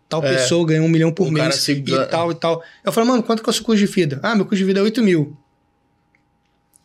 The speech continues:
Speaker 1: Falei, "Mano, você tá ganhando quarenta conto." Você precisa de oito pra viver. O que que você tá reclamando, mano?
Speaker 2: É.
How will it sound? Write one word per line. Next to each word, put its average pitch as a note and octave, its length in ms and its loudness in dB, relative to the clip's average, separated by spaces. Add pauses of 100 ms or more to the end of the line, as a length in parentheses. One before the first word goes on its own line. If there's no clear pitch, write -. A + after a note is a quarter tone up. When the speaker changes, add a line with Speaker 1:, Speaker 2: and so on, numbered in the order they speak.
Speaker 1:
Falei, C3+ 180 -2
"Mano, E3+ 240 0
você - 140 -6
tá C#3 240 -2
ganhando D3 220 -2
quarenta D3 380 -2
conto." D3 400 -6 (220)
Você C#3 340 -4 (140)
precisa - 300 -4
de C#3+ 140 0
oito D#3+ 200 2
pra E3+ 140 -2
viver. F3 360 2 (560)
O - 40 -16
que D#3 100 -2
que D3 60 -4
você - 60 -4
tá A3 80 0
reclamando, C4 460 2
mano? B2+ 200 0
Speaker 2:
É. A#2+ 160 -6